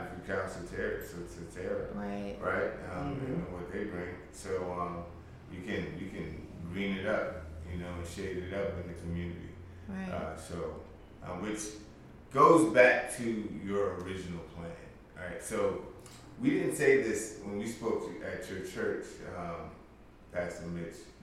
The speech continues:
Speaker 1: but, um, I spoke at, uh, Grace and Peace this
Speaker 3: Yeah.
Speaker 1: past Sunday,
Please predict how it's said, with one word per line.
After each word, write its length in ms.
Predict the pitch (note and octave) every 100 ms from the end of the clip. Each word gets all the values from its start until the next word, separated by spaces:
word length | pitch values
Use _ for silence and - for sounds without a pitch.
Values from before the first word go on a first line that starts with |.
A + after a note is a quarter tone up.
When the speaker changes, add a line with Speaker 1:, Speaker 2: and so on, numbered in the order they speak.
| F2+
Speaker 1:
but, 360 | F2+ - - - - - - - -
um, 200 | F2 F2
I 60 | G2+
spoke 640 | G2+ A2 G2+ F#2 - -
at, 300 | F2 E2+ E2 - E2+
uh, 240 | E2 - -
Grace 280 | G2 G2 F#2
and 160 | E2+ -
Peace 540 | B2+ G2+ - - - - -
this 100 | E3+
Speaker 3:
Yeah. 100 | D3 -
Speaker 1:
past 580 | - - - - - -
Sunday, 600 | - A#2 A#2 - - -